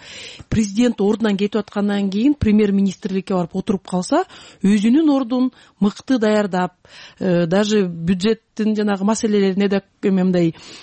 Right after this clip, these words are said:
м, мындай квот эме койгонго, артка тартып алганга мүмкүнчүлүк берген, ушундай койгон көп беренелер бар күчтөнткөн. Ошондо маселе туулат да.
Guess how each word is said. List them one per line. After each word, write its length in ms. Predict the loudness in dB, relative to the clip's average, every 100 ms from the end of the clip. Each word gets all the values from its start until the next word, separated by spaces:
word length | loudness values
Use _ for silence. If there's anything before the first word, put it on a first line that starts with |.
| -4
м, 920 | 0 2 2 2 0 -2 -4 -6 -10 -12 -18 -20 -20 -20 -20 -20 -6
мындай 160 | -2 -2
квот 340 | 0 -2 -2 -2
эме 240 | -2 0
койгонго, 640 | 0 0 0 -2 0 0 -2 -8 -20 -16
артка 420 | -6 -6 -4 -4
тартып 320 | -4 -2 -2
алганга 320 | -2 0 2
мүмкүнчүлүк 560 | 4 2 -2 -4 -6 -2
берген, 480 | -2 0 0 0 -4 -12 -20 -16
ушундай 280 | -6 -2 0
койгон 160 | 2 0
көп 160 | 0
беренелер 480 | 0 2 2 2 0
бар 180 | 0 -2
күчтөнткөн. 560 | -4 -4 -2 -4 -4 -6 _ _
Ошондо 400 | -6 -2 0 2
маселе 520 | 2 0 0 2 2 0
туулат 340 | 0 -2 -2 -2
да. 140 | -4